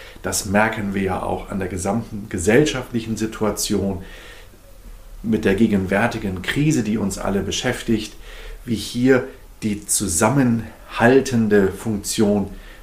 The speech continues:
flöten geht und stattdessen die Pole, die Extreme immer mehr werden. Und das erleben wir halt auch gerade wieder sehr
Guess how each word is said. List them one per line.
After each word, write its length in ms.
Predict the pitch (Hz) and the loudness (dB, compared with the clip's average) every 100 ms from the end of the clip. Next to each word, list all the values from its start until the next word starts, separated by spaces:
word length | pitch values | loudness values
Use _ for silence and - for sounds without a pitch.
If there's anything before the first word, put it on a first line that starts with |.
| - | -12
flöten 640 | - 107 123 131 120 113 | -4 6 6 6 0 0
geht 320 | 107 104 101 - - - - | 4 4 2 -6 -20 -20 -6
und 320 | 113 113 110 - | 4 4 4 -2
stattdessen 680 | - 104 98 107 - 110 | -6 -6 0 0 0 -2
die 100 | 95 | -2
Pole, 520 | - - 143 156 151 | -6 0 6 8 8
die 160 | 123 113 | 6 2
Extreme 640 | - - - 120 107 98 | 0 -6 0 2 2 0
immer 260 | 95 98 95 | -2 -2 -2
mehr 320 | 87 78 78 | -2 -4 -8
werden. 220 | - - - - - - - - - | -12 -14 -18 -20 -20 -20 -20 -20 -6
Und 100 | - | -2
das 200 | - - | 0 0
erleben 420 | 113 123 147 123 | 2 6 6 6
wir 180 | 110 - | 4 4
halt 220 | 117 - | 0 0
auch 160 | 101 - | -8 -6
gerade 420 | 98 107 104 98 | -4 -2 0 -2
wieder 260 | 110 101 85 | 0 0 0
sehr 440 | 87 127 143 | 2 4 4